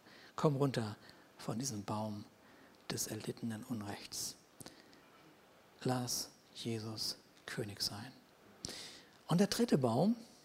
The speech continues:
könnte der Baum deiner Religion sein. <laughs> Also es ist so erstaunlich, finde ich. Also ist wirklich erstaunlich. Also wie bei all dem, was so,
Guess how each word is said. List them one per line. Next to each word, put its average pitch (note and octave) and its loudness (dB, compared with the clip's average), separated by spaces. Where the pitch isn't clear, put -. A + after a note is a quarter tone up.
könnte D#3+ 10
der D3+ 10
Baum D3 6
deiner C#3+ 8
Religion C#3+ 8
sein. G2+ -2
<laughs> A3+ 6
Also F3+ 8
es B3+ 8
ist E4 0
so A3 6
erstaunlich, - 0
finde B3+ 2
ich. - -4
Also - 0
ist - 0
wirklich A#3 6
erstaunlich. C#3 2
Also D#3+ 8
wie E3 6
bei - 10
all G#3+ 12
dem, G3+ 12
was E3+ 8
so, F3 6